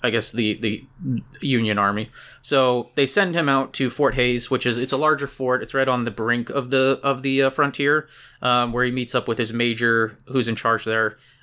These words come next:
Um, his name is, I think, Fambro. And Fambro's this, I don't know, he's, he's this kinda crazy guy. He, it's obvious that he's been stationed there and he doesn't like it. It's ju-, even though it's a bigger fort, it's definitely on the, on the cusp of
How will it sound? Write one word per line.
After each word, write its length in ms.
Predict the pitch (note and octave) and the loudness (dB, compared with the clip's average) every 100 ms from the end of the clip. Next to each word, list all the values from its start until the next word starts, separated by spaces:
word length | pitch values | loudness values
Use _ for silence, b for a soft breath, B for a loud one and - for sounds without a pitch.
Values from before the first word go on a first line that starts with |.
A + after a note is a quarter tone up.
| b | b
Um, 140 | A#2 | -2
his 160 | A2+ - | -2 -2
name 220 | A#2+ A#2 | 0 0
is, 240 | A2+ G#2 | 0 0
I 80 | G2+ | -2
think, 200 | - G#2+ | -2 -6
Fambro. 580 | - A#2+ A#2+ C3+ C#3 C#3+ - - b b - | -4 -4 0 0 0 -2 -14 -20 b b -4
And 480 | B2 A#2+ A2+ G#2+ - _ - | 0 0 0 -4 -8 _ -6
Fambro's 760 | D#3+ E3 D#3+ D3 C#3 C3+ B2 | 0 0 2 4 4 4 2
this, 520 | C3 B2+ - - - b b _ - | 2 2 2 0 -2 b b _ -6
I 60 | D3 | -2
don't 80 | A#2 | 0
know, 120 | G#2+ | 0
he's, 140 | A#2+ | -2
he's 300 | A#2 C3 A#2 | -4 -2 0
this 320 | A#2+ A2 - - _ _ _ _ | 0 0 -2 -8 _ _ _ _
kinda 180 | - D3 | -2 -2
crazy 400 | - C#3 C3 A#2+ | 0 0 0 -2
guy. 320 | A#2 A#2+ A#2+ | -2 0 0
He, 140 | A#2 B2 | -2 -6
it's 340 | A2+ A2+ - - | -8 -10 -8 -4
obvious 320 | B2 B2 A2 | -2 -2 -2
that 220 | B2 A2 C3+ | -2 -2 -4
he's 160 | A#2+ | -6
been 140 | A#2+ A#2 | -4 -4
stationed 420 | - A#2 - A#2 | -2 -2 -2 -2
there 240 | A#2 A#2 | 2 2
and 200 | G#2 G#2+ | 0 -2
he 100 | A2+ | -2
doesn't 240 | A#2 G#2 A2 | -2 -2 -2
like 240 | A2+ G#2 | -2 0
it. 180 | A2+ - | 0 0
It's 300 | C2 - - B B - | -6 -10 -12 B B -4
ju-, 140 | F3 | -2
even 180 | E3+ D#3+ | 0 2
though 100 | D3+ | 2
it's 140 | C3+ A#2+ | 0 0
a 20 | |
bigger 180 | B2+ B2 | -2 -2
fort, 320 | - A#2 A2+ | 0 0 0
it's 100 | A2 | -2
definitely 340 | B2+ A2+ A#2 A2 | -4 -4 -2 -2
on 120 | A2 | 0
the, 140 | G#2+ - C#3 | -2 -6 -4
on 120 | A#2 | 0
the 100 | G#2 | 0
cusp 380 | - C#3+ - - | -2 -4 -4 -2
of 340 | A2+ G#2+ | -2 -2